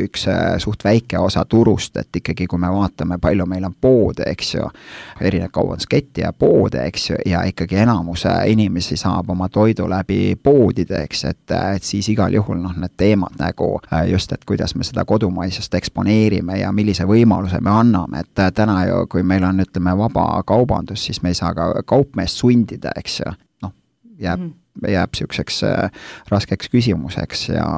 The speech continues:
Speaker 1: ja aga ikkagi, noh, need eeldused, et ütleme siin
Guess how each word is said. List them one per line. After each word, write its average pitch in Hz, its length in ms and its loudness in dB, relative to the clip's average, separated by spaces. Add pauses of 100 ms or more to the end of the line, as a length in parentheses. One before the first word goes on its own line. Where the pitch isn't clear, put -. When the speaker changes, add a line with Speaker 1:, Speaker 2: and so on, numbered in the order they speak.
(120)
Speaker 1:
ja 73 180 -2 (140)
aga 87 420 -2 (140)
ikkagi, - 360 -2
noh, 123 80 -2 (260)
need 127 280 -2
eeldused, 139 560 2
et - 200 -6
ütleme 104 360 0
siin 107 240 -4